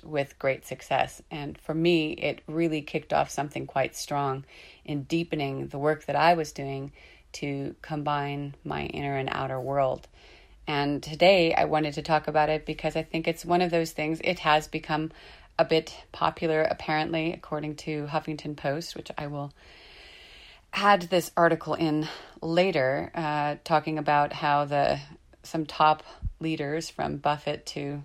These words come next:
I think they said Branson, are, uh, talking a lot about intuition. It's not a new thing, but it's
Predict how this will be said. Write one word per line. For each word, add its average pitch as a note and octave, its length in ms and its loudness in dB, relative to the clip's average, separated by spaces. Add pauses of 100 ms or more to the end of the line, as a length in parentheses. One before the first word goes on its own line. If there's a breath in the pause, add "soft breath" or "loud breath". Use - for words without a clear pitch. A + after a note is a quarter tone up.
(100)
I - 40 -20
think C#3+ 180 -12
they C#3 60 -10
said C#3+ 220 -12
Branson, D3 440 -4
are, C#3 360 -2 (600 loud breath)
uh, C#3 280 -8 (120)
talking D3+ 380 2
a D3 40 -2
lot D3+ 200 2
about D3 240 2
intuition. C#3+ 880 -6
It's - 240 -8
not C3+ 220 4
a A#2+ 60 0
new C3+ 220 -6
thing, F3 360 -4
but C#3 160 0
it's - 340 -8